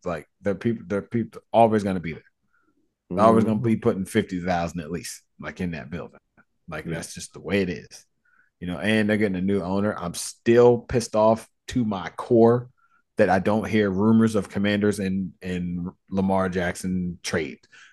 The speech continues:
Speaker 1: I am still pissed. Do you know how I've been waiting for this my whole life? <laughs> The one player that I really loved in college, I have the opportunity. Well, this will be the second time because I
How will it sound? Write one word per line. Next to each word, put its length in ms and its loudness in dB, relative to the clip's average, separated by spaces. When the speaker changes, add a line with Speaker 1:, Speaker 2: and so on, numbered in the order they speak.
Speaker 1:
I 200 6
am 200 -8
still 520 4
pissed. 440 -10
Do 80 2
you 60 4
know 100 6
how 320 0
I've 180 4
been 200 0
waiting 340 4
for 140 -10
this 280 -6
my 160 -2
whole 640 4
life? 640 -2
<laughs> 60 -2
The 120 8
one 380 8
player 280 6
that 140 4
I 100 6
really 720 2
loved 500 2
in 240 -6
college, 600 -4
I 80 0
have 200 4
the 160 0
opportunity. 880 2
Well, 220 6
this 240 6
will 80 6
be 120 6
the 100 2
second 420 2
time 280 -16
because 240 0
I 200 0